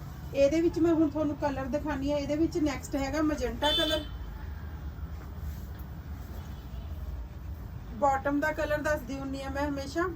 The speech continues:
ਕਿਉਂਕਿ ਸ਼ਰਟ ਦੇ ਵਿੱਚ ਤਾਂ ਦੋ ਤਿੰਨ ਕਲਰ ਆ। ਵਿੱਚ ਬੂਟੀ ਹੈ, ਘੇਰਾ ਪੂਰਾ ਹੈਵੀ ਹੈ, ਪਿੱਟਾ ਵਰਕ ਦੇ ਵਿੱਚ ਰੈਡੀ ਹੈ ਜੀ ਸੂਟ ਇਹ, ਬਹੁਤ ਹੀ ਪਿਆਰੇ।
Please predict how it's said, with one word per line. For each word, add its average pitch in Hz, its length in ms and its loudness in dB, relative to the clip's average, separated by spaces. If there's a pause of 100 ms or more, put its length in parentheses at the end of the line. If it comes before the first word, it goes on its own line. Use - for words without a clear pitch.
ਕਿਉਂਕਿ 294 300 -2
ਸ਼ਰਟ 277 360 -2
ਦੇ 330 140 0
ਵਿੱਚ 311 180 -4
ਤਾਂ 285 160 2
ਦੋ 254 240 -4
ਤਿੰਨ 277 180 -4
ਕਲਰ 269 300 -2
ਆ। 320 100 2 (1700)
ਵਿੱਚ 262 240 -6
ਬੂਟੀ 254 500 0
ਹੈ, 311 80 6 (100)
ਘੇਰਾ 294 300 4
ਪੂਰਾ 254 320 0
ਹੈਵੀ 254 400 0
ਹੈ, 311 100 2 (1700)
ਪਿੱਟਾ 277 280 -2
ਵਰਕ 277 320 0
ਦੇ 285 160 0
ਵਿੱਚ 277 220 0
ਰੈਡੀ 277 380 0
ਹੈ 277 60 4
ਜੀ 285 140 0
ਸੂਟ 277 340 -2
ਇਹ, 285 220 0 (300)
ਬਹੁਤ 262 340 -4
ਹੀ 285 120 -2
ਪਿਆਰੇ। 262 420 0